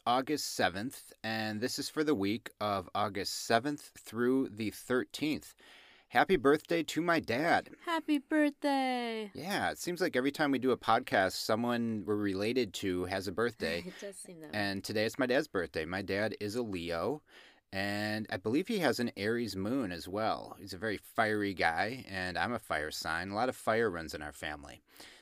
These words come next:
Speaker 1: So, uh, happy birthday, Pops. A quick follow-up from last week. We were talking about Donald Duck, who we determined
Speaker 2: <laughs>
Speaker 1: was a Gemini.
Speaker 2: Right.
Speaker 1: He was born June ninth, nineteen thirty-four.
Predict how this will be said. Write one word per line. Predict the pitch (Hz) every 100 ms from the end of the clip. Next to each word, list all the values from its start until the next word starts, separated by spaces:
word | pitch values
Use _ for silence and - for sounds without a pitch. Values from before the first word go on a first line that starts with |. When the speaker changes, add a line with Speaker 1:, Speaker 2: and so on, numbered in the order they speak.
| _
Speaker 1:
So, | - 98 87
uh, | 82
happy | 110 123
birthday, | 104 117 - 113
Pops. | - 107 110 - - - - - - - -
A | 135
quick | - - -
follow-up | - - 127 156 151 117 107
from | - 120 104
last | 110 117 -
week. | 92 92 110 87 82 -
We | 117
were | 110
talking | - 131 175
about | 147 123 92
Donald | 107 107 101 82
Duck, | 98 95 85 76 - - -
who | 101 92 92
we | 98
determined | 87 92 - 131 131 120
Speaker 2:
<laughs> | 98
Speaker 1:
was | 101 101 95 -
a | 104 98 90
Gemini. | 78 104 110 92 78 76 78
Speaker 2:
Right. | 202 190 - -
Speaker 1:
He | -
was | 104 87
born | 87 123 135 107
June | 110 104
ninth, | 104 101 95 -
nineteen | 104 107 - 113 101
thirty-four. | - 107 95 - 113 107